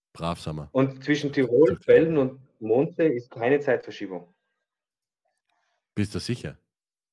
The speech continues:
Speaker 2: Ich habe jetzt kurz
Speaker 1: Da,
Speaker 2: gegoogelt, auf dem
Speaker 1: da hab ich
Speaker 2: dritten
Speaker 1: hei-,
Speaker 2: Bildschirm.
Speaker 1: da hab ich heute, äh, äh, eine coole, äh, ein cooles Video gesehen, wo eine gesagt hat, äh, äh, eine aus Amerika gesagt hat, dass sie gesagt,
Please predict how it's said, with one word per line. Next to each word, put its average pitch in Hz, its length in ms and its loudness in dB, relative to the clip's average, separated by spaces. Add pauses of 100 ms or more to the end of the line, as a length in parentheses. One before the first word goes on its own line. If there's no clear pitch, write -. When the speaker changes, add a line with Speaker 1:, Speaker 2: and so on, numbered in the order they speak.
(880)
Speaker 2:
Ich 117 320 -6
habe 139 200 6
jetzt 143 140 -2
kurz 120 260 0
Speaker 1:
Da, - 60 -16
Speaker 2:
gegoogelt, 147 580 2 (340)
auf 107 160 -4
dem 104 240 -14
Speaker 1:
da 117 100 -2
hab 117 60 2
ich 139 60 4
Speaker 2:
dritten 117 140 0
Speaker 1:
hei-, 117 60 -4
Speaker 2:
Bildschirm. 135 420 0
Speaker 1:
da 117 80 -4
hab 120 120 -2
ich 117 100 -8
heute, 123 260 -4
äh, 113 200 -4
äh, 107 360 -6
eine 107 120 -8
coole, 127 380 -2
äh, 110 360 -8
ein 101 100 -8
cooles 123 400 -4
Video 120 300 -2
gesehen, 107 380 -6 (400)
wo 101 100 -4
eine 107 220 -4
gesagt - 240 -8
hat, 110 180 -6 (640)
äh, 107 200 -4
äh, 98 200 -6 (140)
eine 107 260 -6
aus 98 180 -6
Amerika 101 520 -6
gesagt 104 260 -8
hat, 95 100 -8
dass 98 140 -8
sie 101 80 -8
gesagt, 95 240 -8